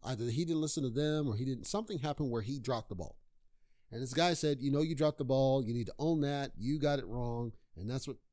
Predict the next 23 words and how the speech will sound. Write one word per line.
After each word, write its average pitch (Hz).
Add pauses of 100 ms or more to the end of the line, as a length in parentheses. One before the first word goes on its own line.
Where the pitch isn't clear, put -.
caused 156
this 98
thing." 71 (1300)
So 143 (920)
this 135
Elephant 156
Money 175
comes 139
out 151
and 117
says, 131
"You 143
know, 113
this 139
didn't 175
come 165
from 156
inside. 104 (540)
Your 120
funds 156
are 135
straight 156
up 143